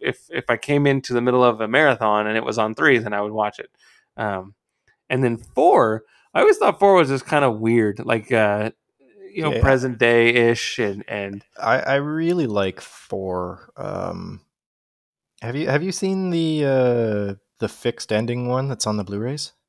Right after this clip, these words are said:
Speaker 1: No.
Speaker 2: It's a lot more dark at the end. Um,
Speaker 1: Where he's standing on the steps telling them the way it's gonna be?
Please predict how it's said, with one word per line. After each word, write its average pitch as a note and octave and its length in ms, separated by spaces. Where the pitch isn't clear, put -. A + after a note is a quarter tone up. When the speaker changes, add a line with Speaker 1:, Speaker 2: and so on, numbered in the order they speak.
Speaker 1:
No. A#2 500
Speaker 2:
It's C#3+ 280
a - 100
lot D#3 240
more D3 160
dark G2 580
at - 100
the F#2 140
end. F2 340
Um, F#2+ 560
Speaker 1:
Where B2+ 140
he's A#2 120
standing A2+ 240
on A2 60
the G#2+ 80
steps A2 260
telling G#2+ 240
them G#2+ 120
the G#2+ 60
way G#2+ 120
it's G#2+ 100
gonna G#2+ 160
be? A#2 280